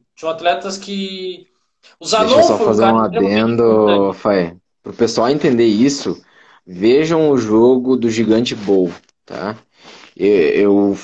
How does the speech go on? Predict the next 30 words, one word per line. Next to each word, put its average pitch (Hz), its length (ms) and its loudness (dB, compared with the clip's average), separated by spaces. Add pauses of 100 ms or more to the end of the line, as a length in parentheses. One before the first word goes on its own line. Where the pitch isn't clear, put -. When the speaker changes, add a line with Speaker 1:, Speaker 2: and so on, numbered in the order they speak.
(260)
Speaker 2:
aquele 92 400 -2
Campeonato 131 520 -4
Gaúcho, 123 460 0
eu 120 40 2
dei 110 180 0
entrevista, 117 640 -2
se 113 140 -10
eu 104 40 -4
não 104 100 -6
me 101 80 -6
engano, 101 340 -4
pro 98 280 -6
Renan 95 280 -6
Jardim 101 580 -6 (380)
e - 80 -12
falei 135 260 0
exatamente 185 680 -2
isso. 180 160 -4
Não, 143 120 -2
foi 135 200 -2
pra 113 500 -2
menina 113 380 0
aí 123 160 2
de 120 340 0
Santa 117 240 -6
Maria, 107 320 0
esqueci 104 300 -8
o 107 40 -8
nome 101 220 -6
dela. 92 340 -2